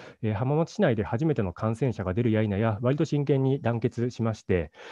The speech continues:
えー、浜松支部には市役所の中の人も常連でいらっしゃって、えー、おかげで市との連携もかなりスムーズにいきました。えー、日曜から始めて丸四日で、市から公式に公開アナウンスをすることが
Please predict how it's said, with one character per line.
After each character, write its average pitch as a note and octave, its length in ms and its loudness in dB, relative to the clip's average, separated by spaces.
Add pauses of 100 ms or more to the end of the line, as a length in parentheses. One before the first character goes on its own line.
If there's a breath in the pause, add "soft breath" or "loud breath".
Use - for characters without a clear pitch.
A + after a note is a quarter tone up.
(200 loud breath)
え G#2 120 -2
ー、 - 20 -2
浜 C3+ 240 -2
松 E3+ 160 -2
支 A3+ 140 -2
部 E3 100 4
に G#2+ 80 2
は F2 80 0
市 - 160 -8
役 E3+ 160 2
所 C3+ 120 -4
の G#2 60 0
中 A#2+ 220 0
の F2+ 140 -2
人 A2+ 160 -2
も F2+ 180 -2
常 A2 160 0
連 A#2+ 160 2
で A#2+ 60 4
い A#2 40 4
ら A2+ 100 4
っ - 20 0
し - 120 -6
ゃ A2+ 40 0
っ A2 80 -10 (100)
て、 F2 220 2 (280 loud breath)
え A2 300 2
ー、 - 20 -4
お B2 60 2
か D3 80 4
げ D3+ 80 4
で D3+ 160 6
市 - 80 -8
と E3 80 -2
の A2+ 100 2
連 F#2+ 120 2
携 G#2 180 -2
も G#2 80 0
か D#3 140 0
な A2+ 80 4
り F2+ 80 0
ス - 120 -4
ム C3+ 100 4
ー - 20 0
ズ A2 100 0
に C#3 260 0
い - 60 -8
き - 80 -2
ま F#2+ 140 2
し - 40 -18
た。 D#2+ 160 -4 (1160)
え A#2 40 -2
ー、 - 20 0
日 B2 220 -2
曜 A3+ 80 4
か F3 100 -4
ら A#2 80 2
始 G#2+ 180 0
め G#2 80 2
て A2 100 0
丸 G#2 200 2
四 B2 100 2
日 - 400 -2
で、 C3 260 2
市 - 120 -18
か D3+ 80 4
ら G2+ 100 4
公 A#2 220 0
式 D3 200 -4
に D#3 200 0
公 A#2+ 180 0
開 A#2 160 2
ア A2+ 60 4
ナ A#2+ 100 2
ウ G#2 60 4
ン - 20 0
ス - 140 -10
を - 120 -8
す - 140 -8
る G2+ 60 -4
こ G2 100 -6
と G#2+ 80 -4
が C#3 220 2